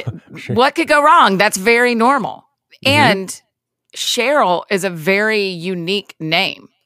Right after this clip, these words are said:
Speaker 2: So
Speaker 1: Yeah, yeah, yeah. You're not, you're not saying, like, "Call Matt." There's probably
Speaker 2: Yes.
Speaker 1: twenty of 'em in there.
Speaker 2: That's right.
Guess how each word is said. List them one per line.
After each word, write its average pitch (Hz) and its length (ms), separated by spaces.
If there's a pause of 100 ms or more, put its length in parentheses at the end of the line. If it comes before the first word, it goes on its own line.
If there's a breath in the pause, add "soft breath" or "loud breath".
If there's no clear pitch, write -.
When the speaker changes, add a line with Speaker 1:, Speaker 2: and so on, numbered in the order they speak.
(840)
Speaker 2:
So - 220
Speaker 1:
Yeah, 127 440 (200)
yeah, 151 140
yeah. 73 220 (120)
You're 123 120
not, 135 240
you're 139 80
not 147 180
saying, 139 160
like, 117 180
"Call 123 160
Matt." 104 400 (120)
There's 113 180
probably - 360
Speaker 2:
Yes. - 40
Speaker 1:
twenty 104 240
of 82 80
'em 80 120
in 71 80
there. 64 200 (220)
Speaker 2:
That's - 240
right. 85 180